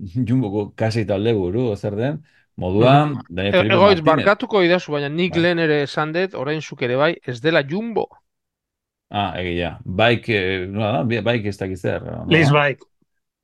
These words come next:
Speaker 1: Lease Bike.
Speaker 2: Bisma,
Speaker 3: Lease
Speaker 2: Lisa, Bisma Lisa Bike.
Speaker 1: Ah, egia.
Speaker 3: Bisma eta listo, ez? Errexago.
Speaker 2: Bisma.
Speaker 3: Edo
Speaker 2: Bai, bai,
Speaker 3: Jumbo
Speaker 2: baina
Speaker 3: beti bezala, eta fuera.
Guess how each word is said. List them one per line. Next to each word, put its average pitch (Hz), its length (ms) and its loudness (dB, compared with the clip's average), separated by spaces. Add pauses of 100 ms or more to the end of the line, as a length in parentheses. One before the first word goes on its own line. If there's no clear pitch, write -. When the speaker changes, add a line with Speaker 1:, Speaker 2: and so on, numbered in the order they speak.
(220)
Speaker 1:
Lease 101 220 4
Bike. 80 340 0 (300)
Speaker 2:
Bisma, 156 600 0
Speaker 3:
Lease 151 240 2
Speaker 2:
Lisa, - 60 -6 (140)
Bisma 190 420 2
Lisa 190 320 2
Bike. - 400 -4 (340)
Speaker 1:
Ah, 104 300 2
egia. 90 140 0
Speaker 3:
Bisma 185 280 2
eta 151 180 -4
listo, 139 380 -8
ez? 165 160 -8 (640)
Errexago. 123 440 -2
Speaker 2:
Bisma. - 100 -16 (720)
Speaker 3:
Edo 120 100 4
Speaker 2:
Bai, 139 140 6
bai, - 0 -
Speaker 3:
Jumbo 143 280 6
Speaker 2:
baina 151 160 0
Speaker 3:
beti 151 240 0
bezala, 147 440 0
eta 113 300 -10
fuera. 117 280 -6